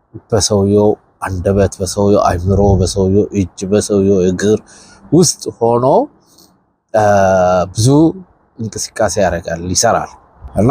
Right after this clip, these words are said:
የማያውቅ ሰው፣ እ፣ ሰውየው ያንን ስራ እየሰራ ጤና እንደሆነ ነው የሚያስበው። መናፍስቱ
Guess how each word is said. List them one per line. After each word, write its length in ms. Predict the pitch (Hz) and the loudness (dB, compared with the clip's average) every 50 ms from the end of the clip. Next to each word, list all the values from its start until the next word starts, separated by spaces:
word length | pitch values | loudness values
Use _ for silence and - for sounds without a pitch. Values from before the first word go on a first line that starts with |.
| 156 170 | 2 2
የማያውቅ 520 | 139 117 107 104 107 101 101 104 107 - - | 2 0 -2 -2 -2 -2 0 -2 -2 -4 -6
ሰው፣ 200 | - - 156 165 180 190 - - - _ - - | -4 -2 0 0 0 -2 -6 -12 -20 _ -10 -6
እ፣ 120 | 95 90 82 69 57 53 53 - - - | -4 -4 -4 -4 -6 -10 -12 -14 -14 -12
ሰውየው 580 | - - 104 101 104 104 104 101 107 113 110 107 101 90 82 80 73 64 | -8 -4 0 0 2 2 2 4 4 4 4 2 2 0 -2 -6 -4 -2
ያንን 300 | 87 95 95 95 101 92 | -2 -2 -2 -2 -6 -6
ስራ 140 | - - 101 95 | -4 -2 0 0
እየሰራ 460 | 90 90 87 - - 90 82 82 101 110 127 139 143 73 - - - - - - | -2 -2 -6 -8 -8 -8 -4 -2 0 2 2 2 2 2 0 -2 -4 -8 -14 -18
ጤና 240 | - - - 95 92 90 78 - - - - - - - - - - - - - - - - - | -14 -10 -8 -6 -6 -6 -8 -10 -12 -14 -16 -16 -18 -18 -20 -20 -20 -20 -20 -20 -20 -20 -20 -16
እንደሆነ 400 | - 110 - 98 90 - 107 98 104 104 | -10 -4 -2 0 0 2 2 0 0 0
ነው 120 | 90 - | 0 -2
የሚያስበው። 580 | - - - - - - - - - - - - - - - - - - - - - | -4 -4 -4 -4 -2 -2 -4 -6 -6 -10 -12 -8 -4 -2 -2 0 0 -2 -2 -2 -4
መናፍስቱ 720 | 107 107 107 104 101 101 95 - - - - - - | -4 -2 0 2 2 0 -2 -4 -6 -8 -6 -4 -2